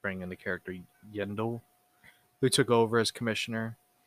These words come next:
after Gordon retires, but they could change it to, like, Gordon passed on and Yendel takes over. Like, that'd be,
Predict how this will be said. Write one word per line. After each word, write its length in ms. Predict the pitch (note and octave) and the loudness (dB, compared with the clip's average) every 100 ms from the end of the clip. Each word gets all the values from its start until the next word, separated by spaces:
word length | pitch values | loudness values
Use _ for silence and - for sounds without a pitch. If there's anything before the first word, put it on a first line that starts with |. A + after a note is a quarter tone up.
| _ _ _ _ _ _ _ _ _ _ _ _ _ _ _ | _ _ _ _ _ _ _ _ _ _ _ _ _ _ _
after 840 | A2 F#2 - G#2 G2+ F#2+ F#2+ F2+ F2 | -2 -2 -2 0 0 0 -2 -6 -6
Gordon 320 | G2+ G#2 G2 | -2 0 0
retires, 600 | F#2+ - - E2+ F2 G2 | -4 -8 -10 -8 -6 -8
but 240 | - G2+ - _ _ _ _ | -6 -6 -6 _ _ _ _
they 120 | C3+ | -2
could 260 | A#2+ F3 F3+ | 2 4 4
change 300 | - A#2+ G#2 | 4 0 0
it 80 | G#2 | -6
to, 120 | - | -4
like, 240 | F#2+ F2 - | -2 -4 -2
Gordon 640 | G2+ G2 F#2+ F#2 F2+ E2 _ _ _ _ _ _ _ _ _ - | 0 0 -2 -6 -10 -14 _ _ _ _ _ _ _ _ _ -14
passed 400 | - F#2 - - | -8 -4 -4 -2
on 480 | G2 F#2+ G#2 G2 G2 _ _ _ _ _ _ _ _ | -2 -2 -4 -8 -12 _ _ _ _ _ _ _ _
and 160 | F#2 F#2 | -14 -10
Yendel 300 | F#2 F#2 F#2 | -8 -8 -8
takes 280 | - F2+ - | -10 -10 -8
over. 480 | E2 E2+ G#2+ G#2 G#2 _ _ _ _ _ _ _ _ _ _ _ _ _ _ | -8 -8 -10 -12 -16 _ _ _ _ _ _ _ _ _ _ _ _ _ _
Like, 140 | - - | -14 -6
that'd 160 | C4 | -4
be, 240 | A#3 G#2+ | -4 -6